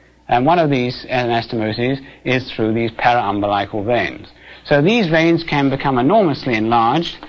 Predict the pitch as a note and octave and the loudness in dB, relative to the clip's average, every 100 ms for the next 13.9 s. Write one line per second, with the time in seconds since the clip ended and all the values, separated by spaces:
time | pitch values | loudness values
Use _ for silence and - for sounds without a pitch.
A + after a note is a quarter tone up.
0 | - - - C#3+ B2+ C#3+ G#3 F#3 D#3 D3 | -20 -20 -8 -2 0 2 4 4 2 2
1 | F3+ D#3 G#2 - - - G3 F3 C3+ B2 | 2 2 0 -6 -8 0 2 2 2 0
2 | A2+ G#2 F#2 G#2+ A#2 - - - _ - | 0 -2 -4 -6 -8 -12 -20 -20 _ -2
3 | A#2+ A#2+ C3+ C#3+ D3+ C3 B2 A2+ C#3 - | -2 0 -2 -2 -2 -2 0 0 -2 -8
4 | - - D#3 - A#2 A2+ G2 - G#2+ G2 | -8 0 0 -2 -6 -4 -4 -4 -4 -4
5 | G2 A2 G2+ F2 F2 F#2 - - - G2 | -4 -6 -4 -4 -4 -6 -12 -18 -8 -6
6 | F#2+ F#2+ F#2+ - - G#2 F#2+ F#2+ C3+ B2 | -4 -6 -6 -4 -6 -8 -10 -2 0 0
7 | C#2 - - G#2+ A2 F#3 G3+ D#3 D#3 - | -4 -10 -6 -4 0 2 2 2 -2 -8
8 | - C3 D#3+ E3 C#3 C3 C3+ F#3+ G3+ F3 | -4 -2 0 0 0 0 4 4 4 4
9 | E3 F#2 - - - - D3+ D3 C3 B2 | 2 -2 -8 -16 -20 -4 0 2 2 -2
10 | - - - - A2+ B2 C3 - G3+ E3 | -6 -20 -6 0 0 2 -2 0 2 2
11 | A#2 G#2 G2+ F2 G#2 G2 E2+ F#2+ - - | 2 -2 -4 -4 -4 -4 -6 -10 -16 -20
12 | - - C3 C#3 - - - - A#2+ A2+ | -14 -2 0 0 -4 -14 -20 -6 -4 -4
13 | A2+ D3 C#3 C3+ C3 A2 G#2+ G#2 | -2 0 0 0 -4 -2 -2 -2